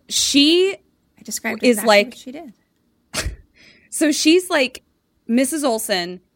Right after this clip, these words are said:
Speaker 1: s-, stay right there. I'm gonna go get my keys from the
Speaker 2: Oh.
Speaker 1: office." 'Cause as far as she knows, he's not behind her.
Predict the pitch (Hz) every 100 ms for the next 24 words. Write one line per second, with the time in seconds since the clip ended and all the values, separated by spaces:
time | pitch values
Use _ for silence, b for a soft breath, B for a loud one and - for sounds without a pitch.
0 | _ _ - - - - - - _ _
1 | _ - - - 277 254 262 233 226 -
2 | 120 65 220 240 _ _ _ _ _ _
3 | _ _ _ _ _ - 214 233 240 233
4 | 226 185 202 196 185 185 180 _ _ -
5 | 185 - _ - 175 165 - - 120 -
6 | - - - - _ _ 156 143 143 135
7 | 147 151 160 160 - - - - - -
8 | _ _ _ _ _ _ _ _ _ _
9 | _ - 247 208 202 - 277 285 269 -
10 | 277 269 220 185 175 175 175 - - _
11 | _ _ _ _ _ - - 254 269 269
12 | 254 - 220 214 190 190 180 151 151 185